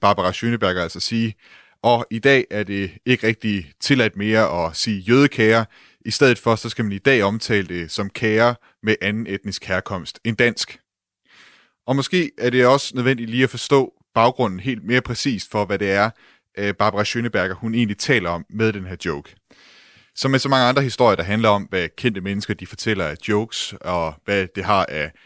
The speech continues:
negativt udfald, så kan man se det her som en historie om politisk korrekthed. Ordet zigeuner på tysk, det er ifølge den tyske ordbog Duden et diskriminerende ord. Og også i den danske ordbog, der står der, at det oftest bliver brugt nedsættende.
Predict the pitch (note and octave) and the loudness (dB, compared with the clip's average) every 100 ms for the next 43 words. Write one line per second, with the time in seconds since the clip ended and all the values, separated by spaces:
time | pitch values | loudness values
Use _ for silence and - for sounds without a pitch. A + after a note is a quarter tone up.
0 | _ G#2+ A#2+ A#2 A2 G2 A#2 A#2 G#2+ F2+ | _ 0 2 0 -2 -4 -2 0 0 -2
1 | _ - _ - A#2+ A#2+ A2 - C#3 A2+ | _ -20 _ -6 -2 -2 -2 -2 -2 -2
2 | A2 G#2 - G2 F#2 G2+ G2+ G2 G#2 G2 | -2 -2 -4 -8 -8 -10 -10 -2 2 2
3 | E2 F2+ - G#2+ G2 - - - F#2 F#2+ | 0 -8 -8 -8 -8 -12 -10 -2 0 0
4 | - D#2 - _ _ _ _ _ _ D3+ | -4 -12 -12 _ _ _ _ _ _ 4
5 | D#3+ G#2+ G2+ - - A#2 G2 G2+ G#2+ F#2+ | 6 6 2 -4 -6 2 2 2 -2 -4
6 | G2+ - - F2+ - B2+ B2+ A#2+ C3 C3+ | -6 -10 -8 -10 -4 2 2 4 0 0
7 | B2 G#2+ C3 - D2+ F#2+ A2+ G#2 F2+ - | 0 -4 -8 -8 -6 -4 -2 -2 -4 -6
8 | A2+ A#2+ C3 A2 - _ _ - B2 B2 | -6 -4 -4 -6 -8 _ _ -6 -2 -2
9 | - B2 A#2+ B2+ F#2+ E2+ D#2 C2+ _ _ | 0 0 2 2 0 -4 -8 -10 _ _
10 | - A#2 B2 A#2 A2 A#2+ C3+ A2 G#2+ F#2+ | 2 2 2 -2 2 2 2 -2 -2 -2
11 | G2 - B2 G2 F2+ G#2 G2 A2 A2 F#2 | -6 0 2 2 -2 -8 -2 -2 -2 -8
12 | - G2+ - G2 F#2+ F#2 G2+ F#2 - C#2+ | -10 -10 -8 -10 -8 -6 -6 -6 -8 -14